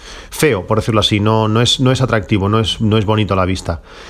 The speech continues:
¿Qué pasa? Que si disparas a uno veinte y lo que estás haciendo es un paisaje, la fotografía queda cojonuda. El iPhone confía mucho en su, en su sistema de estabilización, eh, óptica,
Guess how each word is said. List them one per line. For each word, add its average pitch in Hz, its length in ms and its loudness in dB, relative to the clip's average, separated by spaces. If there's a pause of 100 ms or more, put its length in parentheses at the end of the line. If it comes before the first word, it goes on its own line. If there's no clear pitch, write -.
(200)
¿Qué 156 100 2
pasa? 110 380 0
Que 107 120 2
si - 160 0
disparas 123 500 0
a 131 60 2
uno 139 200 4
veinte 156 560 0
y 113 120 2
lo 101 140 2
que 98 60 -2
estás 107 160 -2
haciendo 117 260 2
es 92 80 -4
un 110 100 0
paisaje, 127 460 0
la 123 80 0
fotografía 101 560 -2
queda 107 220 0
cojonuda. 104 480 2
El 90 80 0
iPhone 107 320 0
confía 107 280 0
mucho 120 280 2
en 104 80 -2
su, 104 260 -2
en 104 100 -2
su 98 120 -6
sistema 101 280 -2
de 104 60 0
estabilización, 101 720 -2 (320)
eh, 104 200 2
óptica, 131 360 0